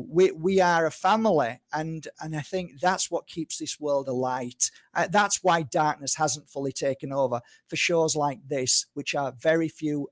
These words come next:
and far between. So please, guys, contribute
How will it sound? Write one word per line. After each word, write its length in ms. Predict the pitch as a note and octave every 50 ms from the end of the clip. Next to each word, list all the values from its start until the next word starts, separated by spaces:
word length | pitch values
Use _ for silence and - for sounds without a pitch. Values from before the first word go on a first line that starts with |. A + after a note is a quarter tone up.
| -
and 340 | - D3+ C#3+ C#3+ C#3 C3+ -
far 240 | - - C#3+ C#3+ C#3+
between. 640 | C3 C#3+ C3+ - - - C#3 C3+ B2+ A#2+ A2+ A#2 _ _ _ _ _
So 180 | - - E3+ D#3
please, 420 | - - - F#3+ F3+ F3 D#3+ -
guys, 460 | - D#3 C3 A#2+ A#2+ A#2 C3 - - - _ _ _ -
contribute 720 | - F3 F#3+ - - - E3+ D3+ D#3 D#3+ D#3+ D#3 D3 -